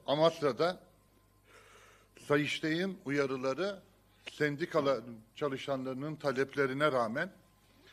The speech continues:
alınmayan önlemler, düzeltilmeyen hatalar nedeniyle bir katliam yaşanmıştır.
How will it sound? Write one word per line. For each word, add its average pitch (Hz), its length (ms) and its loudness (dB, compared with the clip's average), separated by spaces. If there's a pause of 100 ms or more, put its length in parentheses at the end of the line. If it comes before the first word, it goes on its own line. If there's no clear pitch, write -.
(400)
alınmayan 147 720 4 (240)
önlemler, 139 760 4 (560)
düzeltilmeyen 151 920 4
hatalar 147 760 4 (140)
nedeniyle 127 760 -2 (500)
bir 151 160 0
katliam 147 600 2 (160)
yaşanmıştır. 113 800 -4